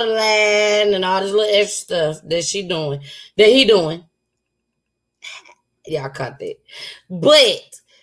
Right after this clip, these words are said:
she was very upset, you know. She, she said, "Well, all I want is apology. You give me my apology,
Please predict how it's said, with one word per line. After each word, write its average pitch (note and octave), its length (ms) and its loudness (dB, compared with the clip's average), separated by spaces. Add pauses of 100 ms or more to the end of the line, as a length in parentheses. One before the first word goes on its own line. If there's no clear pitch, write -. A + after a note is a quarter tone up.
(100)
she C#4+ 320 2
was C4 220 2
very C4 440 4
upset, D4+ 800 2 (100)
you B3+ 220 0
know. B3 320 0
She, A#3+ 380 -6
she B3+ 140 -8
said, A3 180 0
"Well, G#3 160 4
all B3+ 140 6
I C#4+ 200 4
want E4 220 4
is E4 60 0
apology. F#3 600 0 (380)
You C#3 100 -6
give G3+ 200 4
me C4 80 2
my C4 260 4
apology, E4+ 600 2